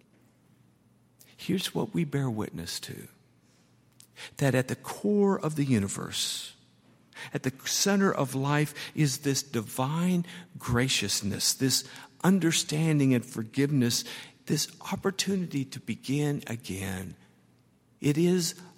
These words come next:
life itself. Our witness is this, that in Jesus we have discovered that individually and that collectively we are all,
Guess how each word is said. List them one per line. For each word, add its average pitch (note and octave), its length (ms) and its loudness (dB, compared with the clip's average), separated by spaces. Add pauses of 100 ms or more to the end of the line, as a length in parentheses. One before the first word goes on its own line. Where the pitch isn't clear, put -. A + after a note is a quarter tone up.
life F3+ 640 -2
itself. - 920 -6 (1700)
Our D3+ 120 4
witness A3+ 460 4
is F#3+ 180 2
this, - 560 -4 (360)
that E3+ 160 2
in E3 160 6
Jesus G#3 560 2
we G3 120 0
have - 120 -2
discovered F3 520 0
that B2 140 0
individually F3 760 2 (200)
and F3+ 180 6
that F3+ 140 0
collectively B2+ 840 -2 (220)
we G#3 160 6
are F3+ 220 8
all, F3+ 500 0